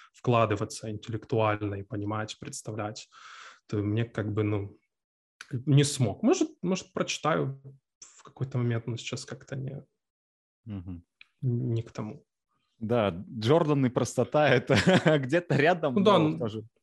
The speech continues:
Speaker 2: время нет.
Speaker 1: Он же писал её, сколько он говорил, каждый день в течение пятнадцати лет, по-моему,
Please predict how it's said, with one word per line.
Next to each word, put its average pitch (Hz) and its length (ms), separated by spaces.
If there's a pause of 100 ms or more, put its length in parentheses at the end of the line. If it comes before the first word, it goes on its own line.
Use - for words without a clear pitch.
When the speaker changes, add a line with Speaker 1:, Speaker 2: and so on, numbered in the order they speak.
(120)
Speaker 2:
время 123 320
нет. 123 360
Speaker 1:
Он 170 80
же - 100
писал 170 440
её, 139 460 (520)
сколько - 420
он 123 140
говорил, 110 360
каждый 127 380
день 127 240
в - 40
течение 123 340
пятнадцати 123 580
лет, 131 320 (480)
по-моему, 117 480